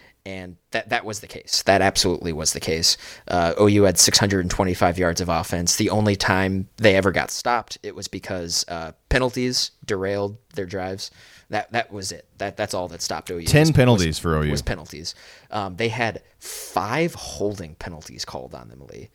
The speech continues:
Speaker 1: Five.
Speaker 2: At least one of them
Speaker 1: That's
Speaker 2: looked like a, a phantom hold.
Speaker 1: Yeah, and that's, that's crazy. I think y-, you and I have always kinda had some fun with, with, with the holding penalty. I think in, in two thousand eight, I'm even going back super far, we,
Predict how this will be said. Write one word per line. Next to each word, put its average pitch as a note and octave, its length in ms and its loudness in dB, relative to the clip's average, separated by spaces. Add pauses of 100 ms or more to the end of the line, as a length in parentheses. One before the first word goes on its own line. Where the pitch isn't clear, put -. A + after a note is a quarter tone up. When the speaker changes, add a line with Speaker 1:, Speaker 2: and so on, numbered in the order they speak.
(240)
Speaker 1:
Five. - 800 -6 (280)
Speaker 2:
At A#2+ 100 2
least D#3+ 240 0
one C#3+ 140 6
of B2 80 6
them A2+ 60 4
Speaker 1:
That's G#2 180 2
Speaker 2:
looked F#2 140 2
like E2 60 0
a, D#2+ 160 -2
a F2 60 0
phantom F2 460 0
hold. C2+ 260 -6 (180)
Speaker 1:
Yeah, F#2 360 -8
and G#2+ 160 -6
that's, B2 180 -2
that's C3+ 240 -4
crazy. G#2+ 540 -6 (260)
I A2 140 0
think G2 160 -6
y-, A2 160 -12
you B2 180 0
and A2 100 0
I G2+ 200 -2
have G#2 180 -4
always G2 380 -2
kinda G2 200 -6
had G2 200 -8
some F2+ 100 -8
fun F2+ 360 -10
with, F2+ 300 -14
with, F#2+ 140 -10
with G2 140 -8
the F#2+ 80 -8
holding F#2+ 460 -8
penalty. F#2+ 600 -8
I F2+ 80 -8
think F2+ 280 -12 (300)
in, G2+ 120 -8
in G2 320 -10
two B2 160 -4
thousand G2 340 0
eight, F2+ 240 -6
I'm E2+ 140 -8
even F2+ 180 -8
going F2 300 -6
back E2+ 240 -8
super F2 280 -4
far, E2 300 -6
we, F2 240 -8